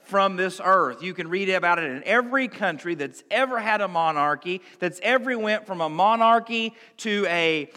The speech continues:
a different form of government. You can read about the, uh, a revolution in France. You can read about the revolution in Russia. You can see it, that you always have to not only throw off the oppression,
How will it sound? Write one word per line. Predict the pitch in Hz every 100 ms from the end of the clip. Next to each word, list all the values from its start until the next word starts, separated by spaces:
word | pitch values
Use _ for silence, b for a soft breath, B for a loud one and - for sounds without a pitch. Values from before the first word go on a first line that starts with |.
| B -
a | 175 165 143
different | 120 233 254 247 233 -
form | 220 214
of | 180 135
government. | 180 214 220 214 226 240 - b
You | 196
can | 180 190
read | 214 202
about | 190 185 175 165
the, | 160 139 120
uh, | 143 120 117 B
a | 135
revolution | 151 240 220 220 240 - 208
in | 139
France. | 120 - 247 247 247 233
You | 202
can | 165 151
read | 156 160 165
about | 160 156
the |
revolution | 151 170 165 165 170 165
in | 135 123 135
Russia. | 247 240 247 240 233 B B
You | 196 190
can | 180
see | 135 - - 277 277
it, | 269 - -
that | 190 185 -
you | 185
always | - 233 262 262 254
have | - 214 220 220
to | 202
not | 196
only | 196 175
throw | 139 190 220 277 277
off | 226 208 196 - B B 165
the | 196 180
oppression, | 175 - 233 220 214 220 208